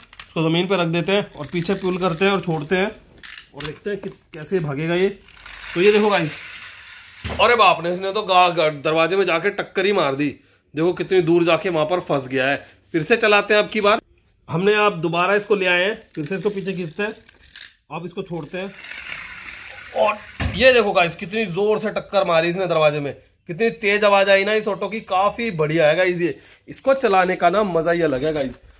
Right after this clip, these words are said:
बहुत मजा आता है इसको चलाने में। और क्योंकि speed इतनी, इसकी इतनी ज्यादा है ना कि बहुत ही गजब तरीके से ये perform करता है।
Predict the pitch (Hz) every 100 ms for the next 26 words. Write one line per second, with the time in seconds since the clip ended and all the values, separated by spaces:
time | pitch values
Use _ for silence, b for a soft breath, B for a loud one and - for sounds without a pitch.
0 | b 156 147 214 202 170 165 165 175 180
1 | 202 190 175 165 151 127 - b b -
2 | 165 - 226 285 - - 254 269 277 285
3 | 240 277 240 262 233 165 170 185 165 175
4 | 156 b b b - 214 165 156 156 190
5 | 220 190 135 151 170 208 208 202 190 180
6 | 196 190 180 180 151 170 165 170 135 147
7 | 170